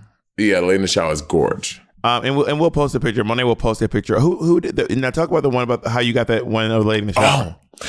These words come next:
Speaker 1: yeah. So I was walking through Soho in New York City, and then, uh,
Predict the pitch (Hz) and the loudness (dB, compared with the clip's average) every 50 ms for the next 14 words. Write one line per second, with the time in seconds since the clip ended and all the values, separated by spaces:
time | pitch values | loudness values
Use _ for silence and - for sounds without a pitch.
0 | - - - 131 147 139 123 - - - 120 123 123 120 107 95 92 92 98 113 | -6 -2 0 2 2 2 0 -2 -2 0 2 2 2 2 2 0 -2 0 0 0
1 | 147 170 - - 185 170 175 156 135 120 - - - 131 135 135 135 117 107 107 | 0 -2 -2 -4 -2 0 2 2 2 2 0 0 0 2 2 2 2 2 2 2
2 | 113 123 135 135 135 - - 92 82 82 90 104 110 107 - - - - - - | 2 2 2 2 0 0 2 2 2 2 0 0 -2 -6 -12 -18 -18 -16 -18 -8
3 | _ - 117 110 107 107 107 107 104 101 98 | _ -2 0 2 2 4 4 4 4 4 4